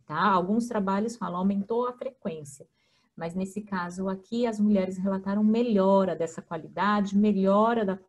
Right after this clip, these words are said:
qualidade de vida e até mesmo mitigação aí, né? Então, redução desses sintomas da menopausa, tá? Lembrando, novamente, que foi um trabalho com, é, essa avaliação de questionários, tá?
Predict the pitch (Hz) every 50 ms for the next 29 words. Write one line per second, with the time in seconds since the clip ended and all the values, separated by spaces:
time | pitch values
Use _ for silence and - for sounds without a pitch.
0 | _ _ - 170 170 165 160 156 160 151 151 151 170 175 175 202 214 180 151 175
1 | 190 202 220 247 247 - _ _ _ _ - 247 294 320 311 320 320 320 294 254
2 | 240 247 240 240 233 233 240 240 240 - 254 220 240 240 240 - - 233 208 208
3 | 202 190 180 175 185 214 214 208 208 214 214 - 190 - 220 214 196 220 208 -
4 | - 202 208 220 220 233 233 - 214 - - 240 240 233 220 202 202 208 196 208
5 | 214 208 208 214 214 220 254 240 - - 170 139 139 143 147 143 143 - - -
6 | _ - 139 151 165 165 165 170 214 226 - - - - - _ _ _ _ _
7 | _ 226 247 254 254 233 220 214 208 208 214 233 247 247 262 233 214 202 190 196
8 | 190 190 180 185 208 208 - _ - - 277 - - 202 180 180 180 196 196 233
9 | 214 190 196 190 185 190 214 226 - - - 180 180 196 220 214 - - _ _
10 | - - 180 175 170 160 - - 185 196 190 - 196 180 185 180 185 185 180 190
11 | - - - 180 180 190 208 226 233 202 180 202 208 - - _ 196 185 190 -
12 | - 226 254 262 214 175 151 151 143 - - - - - - _ _ _ _ -
13 | - 165 208 240 233